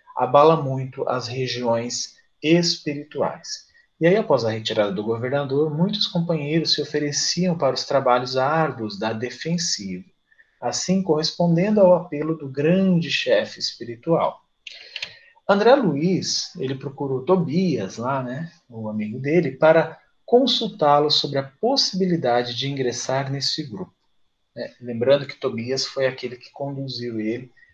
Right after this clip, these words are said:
para a Câmara de Retificação, né, e aconselhou muito bem a Clarencio que ele permane-, permanecesse lá nas câmaras de retificação. E aí, o Tobias falou para ele assim: ó,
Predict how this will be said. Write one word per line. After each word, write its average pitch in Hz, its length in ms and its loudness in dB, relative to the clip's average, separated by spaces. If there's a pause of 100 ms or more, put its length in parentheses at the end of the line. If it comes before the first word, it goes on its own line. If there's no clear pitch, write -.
(240)
para 117 360 -2
a - 40 -12
Câmara 120 580 -2
de 120 160 -6
Retificação, 131 960 -2
né, 113 300 0
e 107 360 -4 (200)
aconselhou 135 680 0
muito 151 340 -4
bem 113 440 -2 (320)
a 107 80 -12
Clarencio 135 720 0
que - 100 -8
ele 170 140 0
permane-, 170 580 2 (280)
permanecesse 151 800 -4
lá 127 340 0
nas 139 220 -10
câmaras 120 360 -6
de 117 80 -8
retificação. 120 840 -8 (720)
E 135 80 -2
aí, 170 440 2 (100)
o 123 140 -8
Tobias 135 480 -4
falou 139 180 -4
para 135 180 -6
ele 135 140 -4
assim: 147 320 -4
ó, 87 60 -14